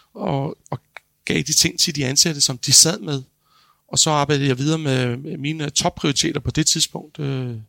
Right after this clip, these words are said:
og til dels stadigvæk, det var Kim Larsen og, øh, Magtens Korridor. Og, øh, så lejede jeg et lille baggårdskontor, som vi sidder i lige nu. Nu har jeg opsagt det.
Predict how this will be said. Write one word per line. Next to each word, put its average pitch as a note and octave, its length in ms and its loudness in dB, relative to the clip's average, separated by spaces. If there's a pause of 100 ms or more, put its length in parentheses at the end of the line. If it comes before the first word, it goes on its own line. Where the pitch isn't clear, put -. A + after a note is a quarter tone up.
(520)
og A#2 80 -10
til - 160 -2
dels - 160 0
stadigvæk, D3 460 -2
det D3 80 -4
var C#3 360 -4
Kim C#3 140 -14
Larsen C#3+ 360 -4
og, C3+ 320 -4
øh, A#2+ 140 -6
Magtens C#3 300 -8
Korridor. D3 380 -8 (1160)
Og, C#3+ 300 2
øh, B2 440 0 (760)
så E3+ 200 0 (180)
lejede D3+ 320 2
jeg D3 80 0
et A#2+ 80 -4
lille D3+ 240 0
baggårdskontor, E3 920 -4 (500)
som C3 160 -4
vi A2+ 60 -4
sidder F#2 240 4
i D#3 80 0
lige D3+ 160 -6
nu. E3 140 -10 (540)
Nu B2+ 100 -6
har B2 60 0
jeg A#2 80 0
opsagt - 460 -4
det. D#3 100 -14